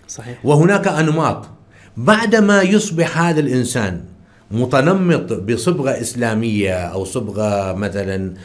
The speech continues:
Speaker 2: يعني اجتماعية معينة أو صبغة إدارية معينة، نقول: "هذا المدير قاسي، هذا الموظف ملتزم، هذا كذا." فالنمط يأتي بعد اتصافنا بالقدرات والمهارات.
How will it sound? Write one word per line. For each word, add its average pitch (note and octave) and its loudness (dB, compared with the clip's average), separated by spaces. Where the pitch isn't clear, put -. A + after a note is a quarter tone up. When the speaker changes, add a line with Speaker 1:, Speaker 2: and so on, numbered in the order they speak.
Speaker 2:
يعني F#2+ -4
اجتماعية G#2 0
معينة F#2 -2
أو F2 -4
صبغة F#2+ -4
إدارية G2 0
معينة، G#2 -2
نقول: G2+ -2
"هذا F#3 0
المدير D#3+ 2
قاسي، A#2+ 0
هذا E3+ 0
الموظف D#3+ 0
ملتزم، A#2 2
هذا E3+ 0
كذا." G#2 -2
فالنمط G#3 2
يأتي F3 2
بعد E3+ 0
اتصافنا E3 0
بالقدرات C#3 0
والمهارات. F#2 -2